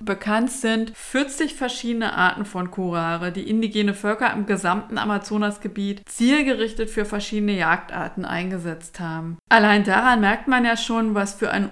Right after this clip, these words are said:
ungeheures Wissen um die Wirkung von Pflanzen dazugehört, weil es eben vierzig Arten gibt und die wurden dann für jeweilige unterschiedliche Jagdzwecke eingesetzt. Das ist eigentlich Wahnsinn, was für ein spezialisiertes Wissen das ist.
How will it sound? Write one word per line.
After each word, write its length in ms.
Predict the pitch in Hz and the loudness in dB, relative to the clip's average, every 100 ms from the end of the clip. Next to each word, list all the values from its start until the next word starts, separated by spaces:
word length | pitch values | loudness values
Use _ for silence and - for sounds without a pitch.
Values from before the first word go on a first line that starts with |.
| - | 0
ungeheures 1000 | 262 285 254 208 214 220 220 214 202 190 | 2 4 4 4 4 2 0 -4 -6 -2
Wissen 440 | 262 - 370 320 | -2 -2 -2 -2
um 280 | - 233 233 | -2 -2 0
die 200 | 226 196 | 0 2
Wirkung 420 | 220 247 247 233 | 0 0 0 -2
von 300 | 226 220 208 | -2 -2 -2
Pflanzen 680 | 202 190 175 262 - 202 185 | -2 0 2 0 0 0 2
dazugehört, 800 | 190 185 - 190 185 180 180 180 - 175 | 0 0 0 0 2 2 2 0 -6 -6
weil 180 | - 190 | 0 0
es 160 | 202 - | 0 -2
eben 200 | 220 208 | 0 0
vierzig 640 | - - 277 269 262 - - | 0 0 0 0 -4 -2 2
Arten 400 | 208 214 214 208 | 2 2 -2 -2
gibt 320 | 226 330 - | -4 -6 -4
und 240 | 226 208 | -4 -2
die 200 | 226 247 | -2 0
wurden 280 | 214 220 226 | 2 2 2
dann 400 | 214 208 208 208 | 2 2 0 -6
für 180 | - 214 | -2 0
jeweilige 640 | 202 208 220 214 202 190 | 2 0 2 2 2 -2
unterschiedliche 580 | 214 220 214 208 214 220 | -2 -2 -2 -2 -4 0
Jagdzwecke 720 | 202 196 214 - - 160 - | 4 4 4 -2 -4 -4 -4
eingesetzt. 480 | - 170 180 175 170 | -6 -4 -4 -6 -6
Das 140 | 180 | -10
ist 100 | 180 | -8
eigentlich 260 | - - - | -6 -2 2
Wahnsinn, 540 | 190 208 214 170 165 175 185 - | 6 6 6 2 -4 -4 -6 0
was 200 | 185 185 | -2 2
für 100 | 208 | 0
ein 80 | |
spezialisiertes 840 | 202 214 196 202 196 202 226 220 - | 6 6 8 6 6 6 4 4 -6
Wissen 240 | 165 180 175 | -6 -4 -4
das 240 | 156 - | -4 -6
ist. 260 | 175 170 | -8 -8